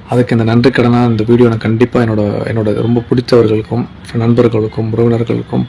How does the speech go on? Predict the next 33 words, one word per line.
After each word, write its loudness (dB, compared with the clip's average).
ஃப்ரெண்ட்ஸுக்கும் -2
உங்க 2
சப்போர்ட் 2
நிச்சயமா 2
கொடுக்கணும், 2
கொடுத்துட்டே 2
இருக்கணும். 2
நீங்க 0
இல்லைன்னா 2
நான் -4
நிச்சயமா 0
இந்த 0
இடம் 0
வரைக்கும் -2
வந்திருக்க -2
மாட்டேன். -6
என்னோட 0
இருபது 6
வருடங்கள் 4
சினிமா 2
பயணத்தில் -4
தொடர்ச்சியா 2
நான் 2
போகணும், -2
படங்கள் -2
பண்ணணும், -4
ஜெயிக்கணும், -2
பெருசா -2
ஜெயிக்கணும், -2
ஃபேமிலி 0
கவிங் -4
குழந்தைகளுக்கு -4
நிச்சயமா -4